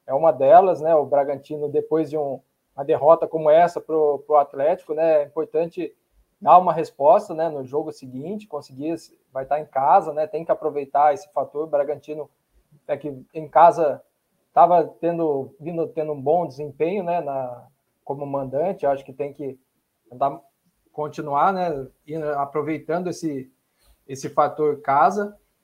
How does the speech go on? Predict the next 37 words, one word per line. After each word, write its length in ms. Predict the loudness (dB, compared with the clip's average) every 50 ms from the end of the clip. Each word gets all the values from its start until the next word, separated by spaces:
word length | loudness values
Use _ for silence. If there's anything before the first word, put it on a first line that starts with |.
| _ _ _
E 260 | -8 -4 -4 0 2 4
o 360 | 4 6 6 6 4 4 0
Botafogo 600 | 2 4 4 4 4 2 0 0 -2 -4 -4 -2
também, 340 | -4 -2 -2 0 -2 -2 0
né, 280 | 0 0 0 0 0
o 60 | -2 -2
Botafogo 800 | -2 -4 -4 -4 -6 -6 -6 -8 -8 -6 -6 -6 -8 -8 -10 _ _ _
que, 360 | _ -10 -8 -4 -4 -4 -4 -6 -6
apesar 300 | -6 -2 0 0 0 0
de 260 | -2 -6 -10 -10 -14 _ _ _ _ _
ter, 280 | -4 -4 -4 -4 -6 -10 _
teve 180 | -4 -4 -4 -4
essa 160 | -4 -6 -6
derrota 580 | -4 -6 -4 0 4 6 6 6 4 2 -4
no, 380 | -8 -6 -8 -8 -8 -8 -10 -14 _
no 360 | -20 -20 -18 -14 -12 -12 -12 -12
clássico 420 | -6 -2 0 0 0 -2 -6 -10
agora 260 | -10 -8 -8 -8 -8
pro 140 | -10 -14 -18
Fluminense, 640 | -16 -14 -14 -14 -12 -12 -10 -8 -8 -8 -10 -10 -10
um 80 | -10 -10
a 60 | -10
zero, 380 | -6 -2 0 2 2 2 2
mas 260 | 0 0 -2 -4 -6 _ _ _ _ _
no 100 | -10 -6
jogo 200 | -2 -2 0 0
anterior 460 | 0 0 0 0 2 2 2 2 0 0
teve 200 | -2 0 0 0
aquela 440 | 0 2 4 6 6 6 6 4 0 -10 _ _ _ _ _ _
virada 760 | -6 -2 0 4 6 8 8 8 6 4 0 -2 -2 -2 -4
em 40 | -6
cima 260 | -6 -8 -10 -10 -8
do 200 | -6 -4 -4 -4
Inter 380 | -4 -6 -6 -6 -4 -4 -4 -4
também, 320 | -4 -6 -4 -4 -4 -2
né, 160 | -2 -4 -4
uma 340 | -6 -6 -8 -10 -10 -10 -14